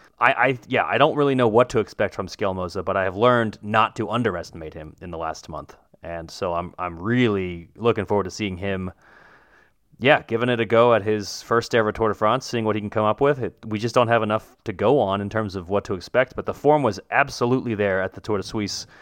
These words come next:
where he was able to, yeah, surprise everybody. I don't, I don't think, I think it's fair to say it was a big surprise to see him win.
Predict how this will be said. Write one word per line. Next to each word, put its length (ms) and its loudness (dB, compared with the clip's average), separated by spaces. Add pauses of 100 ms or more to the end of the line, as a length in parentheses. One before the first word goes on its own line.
(400)
where 260 0
he 140 -4
was 180 -4
able 280 -4
to, 420 -8 (1160)
yeah, 280 0 (140)
surprise 380 6
everybody. 360 0 (100)
I 80 -2
don't, 160 0
I 80 2
don't 180 6
think, 280 -4 (420)
I 140 -2
think 180 2
it's 140 2
fair 160 8
to 80 0
say 220 2
it 80 -4
was 140 -10
a 40 -6
big 180 -2
surprise 380 -2
to 80 -18
see 160 -12
him 180 -12
win. 200 -12